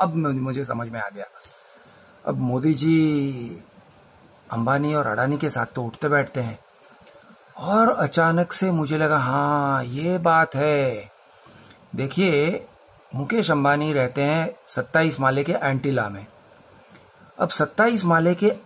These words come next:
एंटीला में lower middle class के जो लोग हैं, जो servants हैं, जो साफ सफाई करते हैं, toilets को maintain करते हैं, जो manage करते हैं, धूल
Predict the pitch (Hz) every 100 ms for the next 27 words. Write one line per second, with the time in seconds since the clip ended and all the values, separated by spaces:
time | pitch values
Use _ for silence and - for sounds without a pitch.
0 | - 135 135 175 185 180 175 160 147 175
1 | 226 - - 139 131 151 185 202 180 170
2 | 170 156 156 - 151 143 127 139 135 110
3 | 107 - _ _ _ _ - - - -
4 | - _ - 147 139 135 143 147 139 123
5 | 120 113 110 - _ _ - - 151 147
6 | 135 135 151 143 151 143 135 131 139 127
7 | 127 123 120 131 139 143 - 147 139 131
8 | 151 151 147 135 - 131 120 123 117 -
9 | _ - - _ - - - - - 123
10 | 160 160 160 151 135 131 147 151 - 147
11 | 139 143 127 131 127 113 143 147 139 117